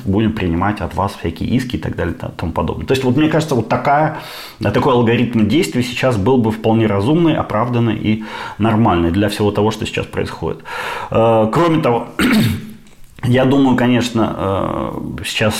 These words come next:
абсолютно очевидно, что и после этого, и после этого убийства, и после всего того, что происходит в других,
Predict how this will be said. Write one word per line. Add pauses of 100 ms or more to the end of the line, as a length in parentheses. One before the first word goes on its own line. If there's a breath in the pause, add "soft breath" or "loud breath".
(300)
абсолютно
очевидно,
что
и
после
этого,
и
после
этого
убийства,
и
после
всего
того,
что
происходит
в
других,